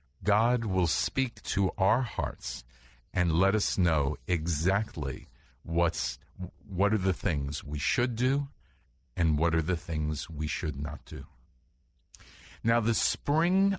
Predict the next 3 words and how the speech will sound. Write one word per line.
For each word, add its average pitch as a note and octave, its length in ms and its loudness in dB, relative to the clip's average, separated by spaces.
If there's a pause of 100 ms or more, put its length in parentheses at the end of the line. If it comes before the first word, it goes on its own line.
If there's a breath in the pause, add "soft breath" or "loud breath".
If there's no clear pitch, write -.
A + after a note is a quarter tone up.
(120)
appointed B2 640 0
times F2 920 -2 (460 soft breath)
all G#2 680 4